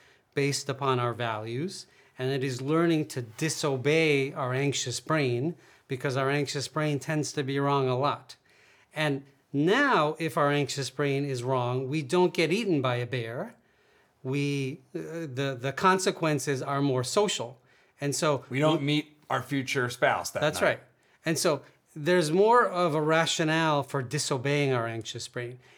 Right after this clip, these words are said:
Speaker 1: If you were a caveman and we were having this exact conversation, I would not tell you to start approaching bushes that are moving to test this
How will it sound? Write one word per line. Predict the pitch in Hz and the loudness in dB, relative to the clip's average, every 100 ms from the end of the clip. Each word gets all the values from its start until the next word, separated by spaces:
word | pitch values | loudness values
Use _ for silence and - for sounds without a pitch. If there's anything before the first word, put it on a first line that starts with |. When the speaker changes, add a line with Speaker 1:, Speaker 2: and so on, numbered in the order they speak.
| - | -4
Speaker 1:
If | 160 | 0
you | 165 214 | 2 4
were | 214 | 6
a | 190 | 4
caveman | 190 156 160 170 190 208 180 | 2 0 0 2 4 4 2
and | 165 147 147 | -2 -2 0
we | 135 147 | 0 0
were | 147 | 2
having | 156 139 143 135 | 2 2 0 0
this | 131 123 | -2 -6
exact | 120 131 131 | -4 -4 -4
conversation, | 135 123 123 135 127 131 127 - | -4 -4 -4 -6 -6 -8 -10 -8
I | 160 | -4
would | 151 156 | 0 4
not | 196 190 | 4 2
tell | 170 | 0
you | 143 135 | 0 -2
to | |
start | 135 143 135 | -2 -2 -2
approaching | 131 160 139 127 139 127 - - - | -2 -2 -2 -2 -4 -4 -8 -20 -2
bushes | 156 - 143 123 | -2 0 -2 0
that | 135 127 | 0 2
are | 135 | 0
moving | 139 139 143 139 | 0 0 -2 -2
to | 160 | -6
test | - 269 - 220 | -2 -2 0 0
this | 208 | 0